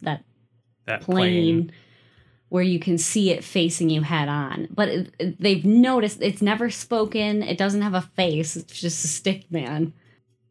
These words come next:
Speaker 1: And it, it, it seems startled. But I mean, how could you <laughs> tell if a stick man with no face was startled?
Speaker 2: That's
Speaker 1: I mean,
Speaker 2: true.
Speaker 1: like,
Speaker 2: <laughs>
Speaker 1: I'm sure they were the startled ones. It's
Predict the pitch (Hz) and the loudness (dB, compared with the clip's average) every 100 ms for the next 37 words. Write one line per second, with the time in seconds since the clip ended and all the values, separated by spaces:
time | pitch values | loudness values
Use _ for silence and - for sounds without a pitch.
0 | - 180 170 160 - _ _ - - 117 | -4 0 2 0 -4 _ _ -20 -6 -4
1 | - - 196 - - - - 220 214 202 | -4 -4 -2 -2 -2 -4 0 2 4 4
2 | 175 160 151 - _ - - - 175 147 | 4 4 0 -4 _ -18 -16 -4 -2 -2
3 | - - - _ - 247 294 311 277 - | -6 -12 -20 _ -4 2 2 4 2 2
4 | 285 302 - - 294 381 285 415 359 - | -2 -2 -6 -4 0 4 4 4 4 4
5 | 403 453 403 392 294 320 277 285 254 254 | 6 6 8 8 8 2 4 2 4 4
6 | 214 214 202 - - 262 196 147 131 196 | 2 2 -2 0 0 2 4 4 4 4
7 | 190 185 180 139 220 185 196 - - - | 4 2 2 2 4 2 0 -6 -12 -12
8 | - 202 - - - - - 247 262 330 | -2 0 0 -12 -16 -2 4 6 6 2
9 | 262 233 220 208 180 175 170 - 151 - | 4 4 4 2 0 0 -4 -2 -2 -2
10 | 107 101 - 233 | -8 -8 -4 -4